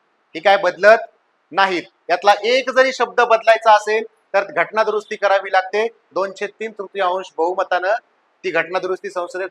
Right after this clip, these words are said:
पारित व्हावी लागते. तेव्हा कुठे जाऊन यातला एक शब्द सुद्धा बदलता, ब-, त्याची बदलण्याची परवानगी नाही. बघा, कलम चौदा, कायद्यापुढे समानता, वरती शब्द आहे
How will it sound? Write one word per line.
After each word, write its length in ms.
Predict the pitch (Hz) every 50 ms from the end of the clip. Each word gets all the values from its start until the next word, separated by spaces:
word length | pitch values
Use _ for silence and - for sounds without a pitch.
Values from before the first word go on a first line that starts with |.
| -
पारित 240 | - 165 175 214 233 -
व्हावी 300 | 196 190 180 180 175 165
लागते. 340 | 160 160 - - 196 226 226
तेव्हा 480 | _ _ _ _ - 190 214 226 233
कुठे 240 | 220 226 214 226 226
जाऊन 160 | 214 220 214
यातला 260 | 208 202 202 202 214 208 - -
एक 300 | 208 233 254 240 _ -
शब्द 280 | - - 202 202 - 208
सुद्धा 300 | 202 208 185 170 196 196
बदलता, 680 | 175 170 156 156 156 165 160 - - 170 175 190 226 - - _ _ _ _ _ 143
ब-, 60 | 170
त्याची 400 | - - - 175 175 170 - - _ _ 156
बदलण्याची 400 | 160 160 175 170 165 160 160 190
परवानगी 720 | - 156 147 143 147 147 147 147 160 190 214 247 - _ _ _ _ _ _ -
नाही. 300 | - 165 156 143 127 113 - _ _ _ _ - _ _ _ _ _ -
बघा, 300 | 170 240 240 277 294 302 302 - - _ _ _ _ _ _ _
कलम 240 | - 247 285 302 277
चौदा, 320 | 247 277 262 262 269 277 269
कायद्यापुढे 800 | 269 - - 240 240 247 247 269 277 269 262 240 254 262 262
समानता, 800 | 247 - 254 233 220 226 226 233 - 226 208 185 160 131 120 110 - -
वरती 280 | 170 208 208 - 240
शब्द 280 | - - 226 - - -
आहे 580 | 233 220 214 208 202 214 226 233 247 247 254